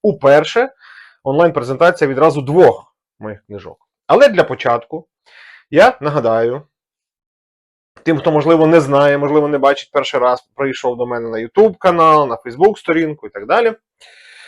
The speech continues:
про те, що я автор, так би мовити, плодовитий. І нагадаю про дві свої книжки на спортивну тематику, які досі є у продажу.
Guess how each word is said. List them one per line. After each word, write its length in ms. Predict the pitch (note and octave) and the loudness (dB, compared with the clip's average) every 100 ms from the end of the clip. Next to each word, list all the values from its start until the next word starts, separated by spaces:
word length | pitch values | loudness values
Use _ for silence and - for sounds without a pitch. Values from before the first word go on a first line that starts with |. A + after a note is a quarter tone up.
| _ | _
про 100 | F3 | 2
те, 80 | G#3 | 2
що 140 | F3+ | 4
я 100 | E3+ D3+ | 4 6
автор, 420 | D#3 - - - _ _ _ _ - | 4 2 -10 -14 _ _ _ _ -8
так 140 | A#2 | -4
би 100 | C3+ | 0
мовити, 320 | C3+ B2 A2+ | 0 0 -2
плодовитий. 800 | G2 D3+ F#3 A2 G2 G2 D#3 A3 _ _ _ _ _ _ _ _ _ _ _ _ | -4 0 0 -2 -8 -16 -16 -16 _ _ _ _ _ _ _ _ _ _ _ _
І 180 | C4+ - | -4 0
нагадаю 460 | F3 F3+ C4 C4 | 2 6 6 6
про 220 | - F#3 | 6 4
дві 300 | D#3+ C#3+ A3 | 4 0 -2
свої 240 | G#3+ E3 C3 | 0 0 0
книжки 640 | C3 C3 C#3 D3+ G#3+ B3+ - _ _ _ _ _ _ _ | -4 -4 -4 -2 -2 -2 -4 _ _ _ _ _ _ _
на 340 | D#3 F#3 F3+ - - | 0 0 0 -8 -20
спортивну 480 | - - F3+ F#3 E3+ | -18 -6 -2 -2 -2
тематику, 560 | D#3+ E3 E3 D#3 - C#3 | -6 -4 -4 -6 -14 -12
які 400 | C3 - B3+ B3+ | -12 -10 -10 -8
досі 440 | C#3 D3 - F#3+ | -6 -6 -8 -14
є 180 | A2 B2 | -10 -4
у 100 | D#3 | -4
продажу. 540 | D#3 G#2+ F#2+ - _ | -4 -10 -10 -18 _